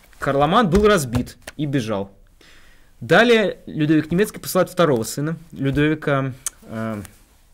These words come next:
прошу прощения, Карла.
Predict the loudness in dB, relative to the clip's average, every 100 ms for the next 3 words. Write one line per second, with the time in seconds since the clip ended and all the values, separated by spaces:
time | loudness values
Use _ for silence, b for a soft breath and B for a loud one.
0 | _ _ _ _ _ -18 b b b b
1 | b b b b b b -18 -14 -10 -8
2 | -4 -2 0 -2